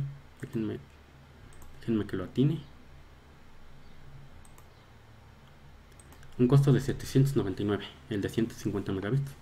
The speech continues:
Y miren, actualmente con las nuevas velocidades, no solo Telmex cambió sus paquetes residenciales, también cambió sus paquetes de negocios.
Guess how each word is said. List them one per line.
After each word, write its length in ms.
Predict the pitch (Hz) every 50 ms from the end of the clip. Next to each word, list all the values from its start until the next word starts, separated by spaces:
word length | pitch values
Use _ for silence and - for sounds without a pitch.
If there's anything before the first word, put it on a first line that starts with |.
| - - - - - - - - - - - - - - -
Y 60 | 107
miren, 260 | 104 110 110 110 104
actualmente 720 | 104 101 - - 127 127 127 131 131 131 131 151 170 185 180 - - - - - -
con 160 | - 107 104
las 140 | 101 98 113
nuevas 280 | 113 123 139 139 135
velocidades, 680 | 139 107 98 - - 110 104 110 131 160 160 139 - -
no 160 | 113 113 113
solo 440 | 120 - 127 123 120 117 101 98 95 -
Telmex 320 | - 107 113 113 113 -
cambió 400 | - - 101 98 98 104 101 101
sus 180 | 101 - 104 -
paquetes 520 | - - 98 92 - 98 90 - 98 95 -
residenciales, 640 | 98 95 - 101 98 98 - 131 131 123 123 - - - - - - - - - - -
también 300 | - 104 101 101 107 110
cambió 320 | 110 - 107 101 101 107 101
sus 160 | - - -
paquetes 440 | - - 95 - - - - 95 98
de 60 | 98
negocios. 460 | 95 101 107 135 139 139 139 - -